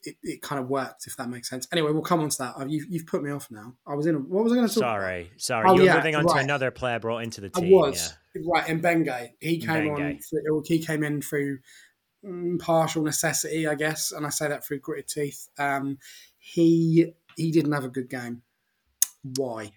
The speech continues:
Speaker 2: Oh, interesting. Okay. How did I think? Well, did Mbenge have a,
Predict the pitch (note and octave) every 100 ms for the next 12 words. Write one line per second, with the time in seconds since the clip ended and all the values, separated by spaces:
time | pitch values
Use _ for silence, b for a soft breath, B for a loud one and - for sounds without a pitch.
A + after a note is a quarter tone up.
0 | _ _ _ _ _ _ _ _ _ _
1 | _ G#2+ G#2+ G#2+ G#2+ F#2+ - E2 F2+ G#2
2 | G2 F2 G2+ C#3+ D3 C#3 C#3 C3 - D3
3 | D#3+ E3 E3 E3 D#3 - _ D#3+ E3 F3+
4 | F#3 F#3+ F#3+ F#3 - G3 F#3+ F#3+ F#3+ F#3
5 | F#3+ F#3 F#3